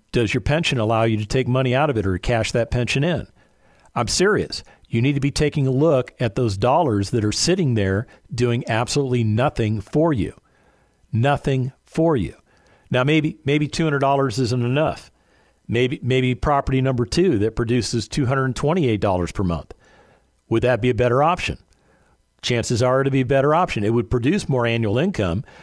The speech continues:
You'd get twenty-seven hundred and thirty-six dollars of annual income as compared to twenty-four hundred dollars. So maybe property number two is a better option for you. But then property number three,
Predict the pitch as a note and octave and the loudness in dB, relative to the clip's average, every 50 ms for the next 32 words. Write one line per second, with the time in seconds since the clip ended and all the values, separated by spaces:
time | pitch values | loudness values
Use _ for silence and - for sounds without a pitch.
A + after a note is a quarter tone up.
0 | - _ _ - B2 A#2+ G2+ C3+ C#3+ C#3 - - - D3+ E3 F3 - - - E3+ | -20 _ _ -2 -2 0 0 0 0 0 -2 -2 -2 0 0 0 0 0 0 0
1 | D3+ C#3+ B2+ C3 D3 C#3 C3 A#2 A2 G#2+ - D3+ D#3+ D3+ B2+ - - C#3+ - - | 0 0 -2 -2 0 0 0 -2 -2 0 0 0 0 0 -2 -2 -4 -4 -4 -2
2 | - B2+ B2 B2 B2 A2+ G2+ A2 G2+ A2 A2+ A#2 A#2 A2 G#2+ A2 C#3 F3+ F#3 - | 0 0 2 2 0 0 -2 -2 -2 0 0 0 0 0 0 0 0 -2 -2 0
3 | A#2+ A2 F#2 G2 A#2 - - - - - - - - - A#2 - - A#2 - B2+ | -2 0 0 -2 -2 -4 -8 -16 -20 -20 -16 -6 -4 -4 -2 -2 -2 -2 0 0
4 | A#2+ A#2 B2 - - - A#2+ A2+ A2 - A#2+ A#2+ G#2+ A2 A#2 A#2 B2 A#2+ C#3+ E3 | 0 0 -2 -4 -4 -2 -2 -2 -2 -2 -2 -2 0 0 0 0 0 2 2 2
5 | F3+ D#3 F2+ - - - - - _ _ - - - - - - C3 C3 B2+ B2 | 2 0 -4 -8 -12 -18 -20 -20 _ _ -20 -20 -20 -20 -6 -4 -2 0 2 2
6 | B2 B2+ G#2+ - C3+ C3 C3 - C#3+ C3+ B2 A#2+ A#2 G#2+ A2+ G2+ - D#3+ D3+ D3+ | 0 0 0 0 0 0 0 0 0 0 0 0 0 -2 -4 -2 0 0 0 2
7 | A#2+ C3 A2 A#2 A#2 A2 A#2 C3 D#3+ G3 G3+ - - A#2+ G2 - F#2 E2 C#2 - | 0 0 0 0 0 2 2 2 2 0 0 -2 -4 -4 -4 -4 -4 -6 -6 -6
8 | - - _ _ _ _ _ _ _ _ _ - - B2 A2+ C3 C3+ C3 - C#3+ | -10 -18 _ _ _ _ _ _ _ _ _ -6 -4 -2 0 0 -2 0 0 0
9 | C#3 C#3 - D3+ C3+ C3 C3 C3 B2 A2+ G#2 - D3+ F3+ A3 G3+ C#3+ A2+ A#2+ | 0 2 0 0 0 2 0 0 0 -2 -2 0 0 2 2 0 0 -4 -6